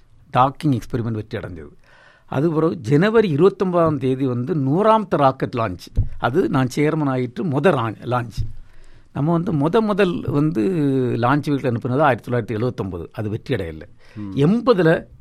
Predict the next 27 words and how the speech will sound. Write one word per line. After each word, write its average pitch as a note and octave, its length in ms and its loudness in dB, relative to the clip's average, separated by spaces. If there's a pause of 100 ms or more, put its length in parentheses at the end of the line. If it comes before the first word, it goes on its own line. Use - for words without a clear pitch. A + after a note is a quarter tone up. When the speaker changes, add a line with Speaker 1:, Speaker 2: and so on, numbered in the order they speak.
(420)
Speaker 1:
தான் F3+ 200 -2
ரெண்டாவது C3+ 500 0
முறையில A#2+ 300 -2
வெற்றி B2 260 -6
அடைஞ்சது. G2+ 280 -6
அதுக்கு D3+ 300 -6
வந்து A#2+ 500 -2
திட்ட - 240 -6
இயக்குனர் A#2 380 -2
வந்து A2 200 -2
அப்துல் A2+ 220 -6
கலாம் A2+ 220 -4
சார் G#2 240 -8
ஆகும். G2 320 -8
திட்ட G#2+ 220 -6
Speaker 2:
ம். - 20 -2
Speaker 1:
இயக்குனர் G2+ 380 -6 (320)
நம்ம A2 320 -4 (460)
முன்னாள், C3+ 460 0
Speaker 2:
ம், - 40 -12
Speaker 1:
அஹ், G#2+ 560 -6
Speaker 2:
ம். G2+ 40 -8
Speaker 1:
ஜனாதிபதி. G#2+ 640 -6
Speaker 2:
ம். A2 240 -12 (280)
Speaker 1:
அஹ், A2 540 -8
அன்னைக்கு B2+ 340 -2
வந்து B2 180 -4